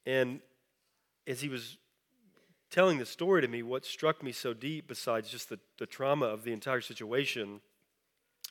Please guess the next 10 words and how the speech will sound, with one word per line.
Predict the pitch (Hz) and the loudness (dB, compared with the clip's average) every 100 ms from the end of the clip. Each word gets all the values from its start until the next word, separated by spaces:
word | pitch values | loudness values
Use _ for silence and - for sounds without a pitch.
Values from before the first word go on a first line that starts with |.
| 127 | 0
was | 139 113 | 0 2
the | 147 | 0
image | 165 175 170 120 | 2 4 4 2
that | 143 | -4
my | 127 120 | 2 2
friend | - 143 139 | 4 2 2
recounted | 120 110 131 127 127 107 104 - - - - - _ - | 0 -4 -2 -2 0 -2 -4 -12 -20 -20 -20 -20 _ 0
of | 123 | 0
his | 139 117 | 0 -6
children | - - 190 190 120 98 139 | -4 2 4 2 0 -2 -4